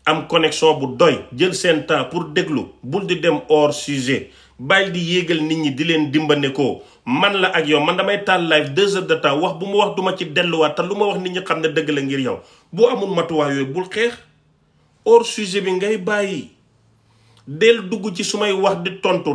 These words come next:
Takki suufi Doro Gueye bi nga topp kaa gi, Dakar, Dakar topp kaa. Gisoon naa la tey ci àdduma. Ma dem ba lay bloqué. Ma ne non, yow dama laa bëgg. Parce que sa passe daf may wéttali. Ba pare nag junj nga ko yow, Dakar ak topp kaa. Nit ku sew nga, mal dégg nga coroxal Adamo ñaari baat, mel ni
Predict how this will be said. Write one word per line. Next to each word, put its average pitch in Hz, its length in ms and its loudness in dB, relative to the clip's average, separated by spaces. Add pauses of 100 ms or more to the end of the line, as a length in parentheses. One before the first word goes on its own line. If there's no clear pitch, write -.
Takki 220 280 0
suufi 208 420 -6
Doro 196 340 2
Gueye 175 300 0
bi 185 140 -6
nga 214 180 0 (580)
topp 165 300 -4
kaa 139 240 2
gi, 135 200 -12
Dakar, 139 480 0
Dakar 175 320 4
topp 143 260 0
kaa. 123 180 6
Gisoon 156 300 2
naa 135 100 2
la 123 100 2
tey 120 200 -2
ci 123 80 -4
àdduma. 113 280 0
Ma 120 100 0
dem 131 140 0
ba 131 80 0
lay 135 120 0
bloqué. 123 320 0
Ma 113 100 -4
ne 117 80 -2
non, 110 160 -4
yow 110 120 0
dama 113 180 -2
laa 104 120 -2
bëgg. 98 220 -10 (280)
Parce - 120 -18
que - 120 -4
sa 127 40 -2
passe 117 260 -2
daf 117 140 0
may 117 160 -4
wéttali. 101 360 -8 (960)
Ba 123 160 0
pare 143 200 2
nag 156 200 2
junj 147 240 2
nga 123 160 2
ko 110 80 0
yow, 160 200 2 (120)
Dakar 151 400 0
ak - 20 -20
topp - 300 0
kaa. 87 240 -6
Nit 143 240 -8
ku 156 80 -6
sew 196 240 0
nga, 113 160 -2
mal 143 240 2
dégg 139 240 -4
nga 135 80 2
coroxal 139 400 0
Adamo 127 320 0
ñaari 147 340 2
baat, 135 540 -2
mel 135 160 2
ni 170 160 -4